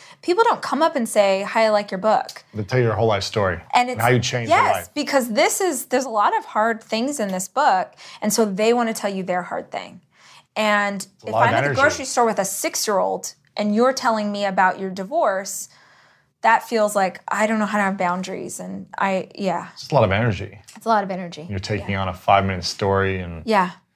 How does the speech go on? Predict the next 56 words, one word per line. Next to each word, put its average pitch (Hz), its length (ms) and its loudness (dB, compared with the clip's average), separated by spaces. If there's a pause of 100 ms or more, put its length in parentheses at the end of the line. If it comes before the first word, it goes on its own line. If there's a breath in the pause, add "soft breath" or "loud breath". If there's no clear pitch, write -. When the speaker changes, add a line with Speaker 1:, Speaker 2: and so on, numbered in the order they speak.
(340)
Speaker 2:
it's - 120 -12
hard 104 220 4
to 98 60 2
just 92 300 -2
clear 110 300 2
that 92 140 0
space 104 380 0
Speaker 1:
Yeah. 98 160 4
Speaker 2:
in - 60 2
your 87 80 -4
heart 110 320 0
right 90 120 -2
away. 85 360 -6 (160)
Speaker 1:
But 240 260 4
I 226 80 0
wanna 233 300 0
keep, 226 480 -6
for - 340 -4
me, 208 720 0 (140)
I 202 140 2
wanna 202 260 -2
keep 208 260 -8
coming 196 340 -2
back 180 320 2 (120)
to 185 440 -2 (460)
the 196 100 0
why. 190 440 0
Like, 185 200 -6
why 196 160 4
are 214 120 4
you 220 100 -4
here? 185 400 2
What 185 180 2
do 226 60 -2
you, 214 160 -4
like, 190 140 -4
if - 80 -16
you 196 60 -10
can 208 100 -4
just 202 180 -8
keep 214 220 -10
coming 208 180 -2
back 190 180 2
to - 60 -12
that 185 200 0
thing. 180 420 -6 (440 loud breath)
And 220 80 -2
that 240 120 2
picture 294 200 -2
you 330 80 0
showed 294 180 -2
me 240 100 0
earlier, 214 260 2
was 202 160 -4
that 240 200 0
Brooke? 208 460 2